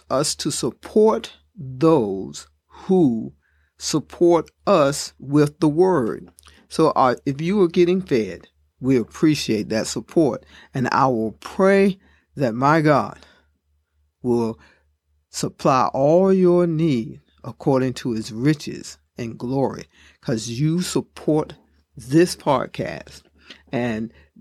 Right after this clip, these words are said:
I know that God will give everything that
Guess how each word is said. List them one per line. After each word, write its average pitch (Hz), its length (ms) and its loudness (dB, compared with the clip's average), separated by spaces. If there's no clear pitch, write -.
I 135 200 4
know 147 460 2
that 113 340 -4
God 127 580 2
will 117 180 -2
give 127 600 0
everything 156 800 0
that 127 300 -2